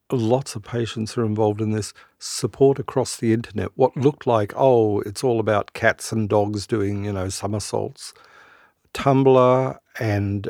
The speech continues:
um, Facebook groups, there are groups that are mutual support, not trying to take the role away from doctors, but you need a conversation. You're in your own home, in the dark.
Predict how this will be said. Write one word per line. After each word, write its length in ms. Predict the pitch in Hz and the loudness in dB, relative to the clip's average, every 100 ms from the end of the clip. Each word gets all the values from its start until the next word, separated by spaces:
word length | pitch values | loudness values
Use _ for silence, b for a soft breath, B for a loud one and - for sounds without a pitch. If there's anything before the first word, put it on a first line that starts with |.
| - 113 | -12 -10
um, 400 | 104 95 98 95 | -6 -4 -4 -4
Facebook 520 | - 123 - 135 - | -2 -2 -2 -8 -2
groups, 420 | 127 117 117 - B B B - | 2 2 2 -14 B B B 2
there 180 | 151 151 | 4 4
are 60 | |
groups 400 | 120 143 151 - | 2 2 0 -2
that 140 | - 120 | -4 0
are 320 | 113 110 120 - | 0 -2 -8 -2
mutual 440 | 123 127 - 139 | -2 -2 -6 -10
support, 600 | 113 - - 147 95 - - | -10 -8 -2 0 0 -2 -4
not 240 | 139 156 | -2 -2
trying 380 | - 190 180 180 | -4 -2 0 0
to 220 | 151 151 127 | 2 2 2
take 300 | - 131 - | 0 -2 0
the 80 | |
role 260 | 120 123 123 | 2 2 4
away 260 | 110 117 127 | 2 2 0
from 240 | - 113 | -2 -2
doctors, 420 | 107 101 123 107 | -2 -2 -4 -6
but 300 | - 120 113 b b b _ | 2 2 2 b b b _
you 160 | 131 131 | -2 2
need 200 | 143 139 | 2 2
a 60 | 127 | 0
conversation. 1000 | - 117 113 101 117 104 - 110 110 127 | 2 0 0 -2 -4 -4 -4 -8 -8 -6
You're 260 | 175 110 120 | 2 4 4
in 120 | 139 | 2
your 180 | 131 120 | 2 4
own 220 | 117 113 | 2 0
home, 400 | - 104 101 101 | -2 -2 -2 0
in 160 | 113 | 0
the 80 | 117 | 0
dark. 500 | 110 104 95 92 - | 0 0 0 -4 -12